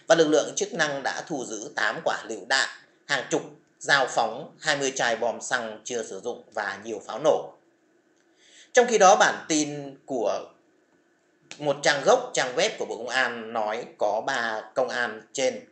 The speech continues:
còn có một đối tượng chống đối bị chết, một đối tượng bị thương. Tuy nhiên, các nguồn tin khác nhau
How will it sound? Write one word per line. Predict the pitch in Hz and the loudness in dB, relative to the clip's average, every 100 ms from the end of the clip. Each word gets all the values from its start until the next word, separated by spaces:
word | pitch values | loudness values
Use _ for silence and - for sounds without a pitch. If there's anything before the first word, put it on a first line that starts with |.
| - | -2
còn | 113 101 | -2 -2
có | 101 98 | -4 -4
một | 139 127 - | 0 -2 -2
đối | 104 | -8
tượng | 110 165 113 - - | -2 0 0 -4 -8
chống | 113 123 | -8 -2
đối | 113 113 | -2 -2
bị | 143 - | -6 -6
chết, | 175 214 - - - - - | 2 2 2 -16 -20 -20 0
một | 160 139 | 2 2
đối | 123 151 | 2 2
tượng | 180 123 113 | 2 2 -2
bị | 110 | -10
thương. | - 156 143 151 _ _ - _ | 6 6 6 -8 _ _ -20 _
Tuy | 247 | -2
nhiên, | 233 214 196 | 6 6 6
các | 226 | 2
nguồn | 190 196 170 | 4 2 2
tin | 165 | -2
khác | 165 170 | -2 -6
nhau | 185 156 | -2 -2